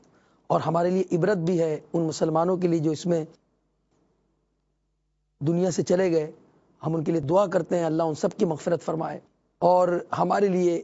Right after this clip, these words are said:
اس میں یہ بھی ہے کہ اس طرح کے کھلے ٹرکوں میں جو پیسنجر، جو مال برادر گاڑیاں ہوتی ہیں، اس میں بیٹھنا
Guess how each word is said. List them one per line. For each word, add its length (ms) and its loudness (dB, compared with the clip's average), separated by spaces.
اس 200 0
میں 100 4
یہ 140 4
بھی 160 2
ہے 80 2
کہ 280 0
اس 180 0
طرح 240 4
کے 140 0
کھلے 260 2
ٹرکوں 340 -2
میں 140 -6
جو 120 2
پیسنجر، 600 0
جو 100 4
مال 260 4
برادر 320 4
گاڑیاں 260 4
ہوتی 280 -2
ہیں، 140 -2
اس 160 -2
میں 80 0
بیٹھنا 420 -2